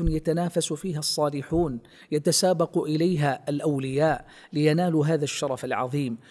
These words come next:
ولما وصف الله الأولياء وهم صفوة البشر بعد الأنبياء عليهم السلام، قال الله عز وجل في أخص أوصافهم:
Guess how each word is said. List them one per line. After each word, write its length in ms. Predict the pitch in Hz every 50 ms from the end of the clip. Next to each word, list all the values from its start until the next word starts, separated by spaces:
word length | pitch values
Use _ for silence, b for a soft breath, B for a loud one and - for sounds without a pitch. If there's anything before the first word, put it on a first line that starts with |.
| B B B -
ولما 320 | 139 147 156 156 156 151
وصف 360 | 147 147 156 - - 143 - 147
الله 340 | 139 147 147 151 143 135
الأولياء 680 | 143 131 - 151 139 131 135 135 139 147 147 139 - -
وهم 180 | 139 135 139 143
صفوة 380 | 139 - 151 - - 160 143 - -
البشر 500 | 143 135 139 151 147 - - 143 117 127
بعد 260 | 127 131 131 131 135
الأنبياء 720 | 139 135 131 135 135 135 131 131 135 143 143 131 139 135
عليهم 380 | 131 127 135 135 135 131 139 139
السلام، 520 | 131 - - - 143 151 180 185 151 123 B B B B B B B B
قال 220 | - 226 233 240 220
الله 360 | 190 196 196 190 180 175 165
عز 220 | 170 165 147 156
وجل 340 | 160 160 160 180 170 165 160
في 200 | 151 - 170 151
أخص 380 | 156 - - 185 - - - -
أوصافهم: 880 | 170 156 156 156 - - 175 170 175 160 - 175 170 160 180 185 175